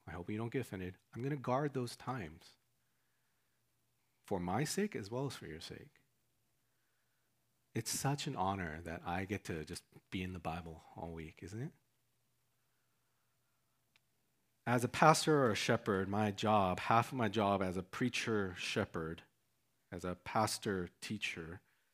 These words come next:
is to preach the word. That means I have to study the Bible, be diligent to preach in season and out of season. It's hard.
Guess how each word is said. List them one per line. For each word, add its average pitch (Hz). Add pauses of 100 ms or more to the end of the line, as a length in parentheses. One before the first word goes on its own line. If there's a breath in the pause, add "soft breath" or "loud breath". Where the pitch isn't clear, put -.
(320)
is 101
to -
preach -
the 113
word. 101
That 107
means 110
I 98
have 113
to 113
study 135
the 117
Bible, 101
be 98
diligent 117 (160)
to -
preach 104
in 123
season 123
and 101
out 110
of 104
season. 95
It's 123
hard. 175